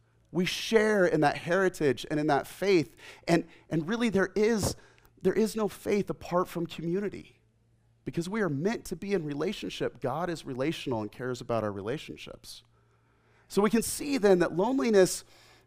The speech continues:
it's not the way it's supposed to be. Now, I want to make a, a distinction here between loneliness and solitude, because solitude can actually be a good thing. But the main distinction between solitude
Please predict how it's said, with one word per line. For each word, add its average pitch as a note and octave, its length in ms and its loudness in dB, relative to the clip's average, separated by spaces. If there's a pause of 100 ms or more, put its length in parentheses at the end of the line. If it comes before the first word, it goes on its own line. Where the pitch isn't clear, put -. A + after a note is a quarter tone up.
it's - 180 2
not G#3 160 -2
the A3 60 -2
way G#3 140 10
it's G3 120 4
supposed F#3+ 400 -4
to D#3+ 80 -4
be. C4+ 400 -2 (920)
Now, F3+ 80 10
I G3+ 40 12
want B3 140 8
to C4+ 40 6
make C4 180 2
a, G#3 200 10
a E3+ 80 6
distinction A#3 500 -2
here F3+ 140 4
between E3+ 400 2
loneliness F#3+ 480 2
and C3+ 100 -4
solitude, - 600 -2 (840)
because F#3 240 0
solitude C#4+ 400 6
can A3 100 2
actually G#3+ 280 2
be G3 140 2
a D#3 60 4
good - 280 -4
thing. - 280 -10 (800)
But F3+ 100 2
the A3+ 80 6
main C4+ 360 2
distinction A3 580 -2
between E3+ 360 2
solitude F3 800 0